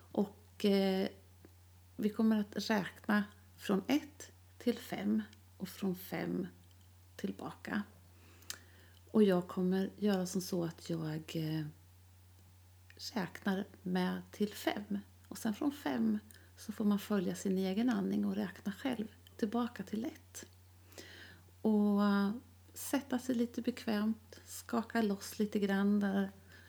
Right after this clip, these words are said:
röra på sina axlar. Och vill man blunda så gör man det, annars så, om man känner sig bekväm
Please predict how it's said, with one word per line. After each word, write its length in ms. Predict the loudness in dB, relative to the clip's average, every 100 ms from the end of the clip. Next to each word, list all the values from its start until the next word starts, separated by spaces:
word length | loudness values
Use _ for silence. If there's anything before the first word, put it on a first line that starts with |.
| -20
röra 280 | -4 -2 0
på 120 | -2
sina 240 | 0 2 0
axlar. 560 | -2 -6 -2 0 -2 -6 -16 -20 -20 -20 -2
Och 180 | 2 4
vill 220 | 4 4
man 180 | 2 2
blunda 460 | 2 4 2 0
så 800 | -4 -8 -4 -2 0 0 0 0 -4 -14 -20 -4
gör 180 | 0 2
man 140 | 2
det, 240 | 2 0 -2 -8
annars 320 | -4 -2 -2 -4
så, 140 | -8 -12 -20 -20 -20 -20 -20 -20 -20 -8
om 120 | 2 4
man 120 | 4
känner 240 | 2 0
sig 120 | -2
bekväm 300 | -4 -2 -2